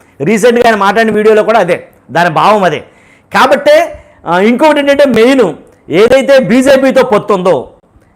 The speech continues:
చంద్రబాబు నాయుడు గారు పొత్తు పెట్టుకోవడం కూడా పక్కన పెట్టేశాడు ఆయన. తర్వాత ఎవరు పొత్తు పెట్టుకున్నా సరే ఆయనకి అంతా, అదంతా కాదు.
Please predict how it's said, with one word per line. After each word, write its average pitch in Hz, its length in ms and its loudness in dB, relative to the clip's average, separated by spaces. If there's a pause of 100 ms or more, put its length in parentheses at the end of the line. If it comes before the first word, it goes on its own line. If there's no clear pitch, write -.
(440)
చంద్రబాబు 254 320 2
నాయుడు 247 160 0
గారు 254 180 2
పొత్తు 220 240 0
పెట్టుకోవడం 226 520 0
కూడా 220 160 0
పక్కన 180 300 -4
పెట్టేశాడు 190 380 0
ఆయన. 143 280 -4 (400)
తర్వాత 220 300 2
ఎవరు 208 300 0
పొత్తు 262 200 0
పెట్టుకున్నా 262 340 0
సరే 262 160 0
ఆయనకి 202 180 0
అంతా, 185 380 -2
అదంతా 165 340 -4
కాదు. 233 680 0